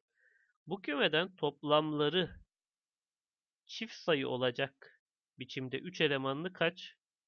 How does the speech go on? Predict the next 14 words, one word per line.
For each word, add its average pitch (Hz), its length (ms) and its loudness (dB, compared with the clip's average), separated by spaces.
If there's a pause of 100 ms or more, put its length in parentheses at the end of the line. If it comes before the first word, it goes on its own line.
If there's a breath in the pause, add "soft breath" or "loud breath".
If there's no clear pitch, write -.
(140)
farklı 131 340 0
alt 135 280 -2
küme 135 220 -6
seçilebilir? 113 800 -12 (840)
A 180 220 6
artı 127 460 -2
B 151 180 4
artı 123 460 -6
C'nin 139 560 -4 (680)
bu 143 60 -8
sefer 214 440 0
çift - 320 -10
olmasının 110 540 -6
peşindeyiz. 110 720 -16